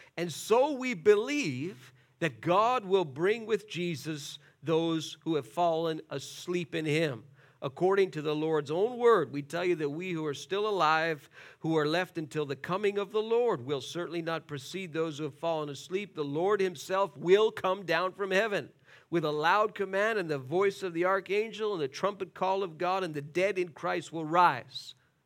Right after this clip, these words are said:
And, and, and after that, we who are still alive and are left will be caught up together, a supernatural event, with them in the clouds to meet with the Lord in the air, and so we will be with the Lord forever. Therefore, encourage one another with these words.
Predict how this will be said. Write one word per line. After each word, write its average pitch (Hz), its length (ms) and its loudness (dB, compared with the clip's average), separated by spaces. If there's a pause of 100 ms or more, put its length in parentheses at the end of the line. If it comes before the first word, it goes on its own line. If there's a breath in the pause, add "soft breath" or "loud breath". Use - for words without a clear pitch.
And, 143 260 -2
and, 151 380 -4
and 156 120 -4 (200 loud breath)
after 190 400 2
that, 196 240 4
we 196 240 -4
who 185 160 2
are 175 80 0
still 202 320 -2
alive 185 360 0
and 180 100 -4
are 170 60 0
left 185 220 0
will 156 60 -14
be 156 120 -6
caught 196 320 2
up 180 160 -8
together, 190 460 2
a 104 60 -10
supernatural 220 920 -4
event, 202 360 -4 (240 loud breath)
with 214 300 4
them 214 240 2
in 190 100 0
the 185 80 -2
clouds 202 540 -2
to 170 120 -6
meet 196 220 -4
with 190 140 -2
the 180 80 -4
Lord 185 260 -2
in 175 100 -6
the 170 200 2
air, 208 140 2
and 160 120 -6
so 185 180 -6
we 180 140 -6
will 160 160 -4
be 175 400 -4 (160 loud breath)
with 170 320 -2
the 156 80 -6
Lord 156 340 0
forever. 156 420 -2
Therefore, 151 420 -4
encourage 165 520 -4
one 147 180 -8
another 147 340 -6
with 143 180 -8
these 135 240 -10
words. 135 400 -8